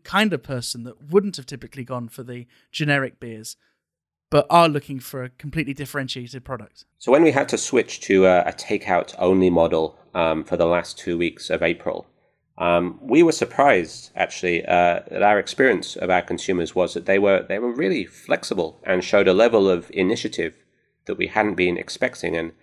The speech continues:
Speaker 2: perhaps might be surprising to, to people who have a stereotypical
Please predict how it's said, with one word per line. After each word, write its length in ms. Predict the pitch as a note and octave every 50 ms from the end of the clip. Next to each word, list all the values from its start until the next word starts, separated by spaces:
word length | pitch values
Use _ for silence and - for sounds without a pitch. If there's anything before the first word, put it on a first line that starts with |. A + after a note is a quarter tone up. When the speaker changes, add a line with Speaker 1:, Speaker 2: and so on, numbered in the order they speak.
| _ _ _ _ _ _ -
Speaker 2:
perhaps 340 | F2+ G2+ A#2 - - -
might 300 | - F#2 F#2 G2+ A2 -
be 100 | - F#2+ F2
surprising 680 | - - D#2 - - C#2 C#2 - E2+ F2 D#2+ D#2+ D#2
to, 200 | - - F2+ E2+ E2
to 120 | - G2
people 240 | - F#2 F2 E2+ F2
who 80 | E2+ D#2+
have 140 | E2+ E2
a 20 | E2+
stereotypical 1000 | - - - F#2+ F2+ F2 E2+ E2+ E2 - - F2+ - E2 - F#2 E2+ D#2+ D#2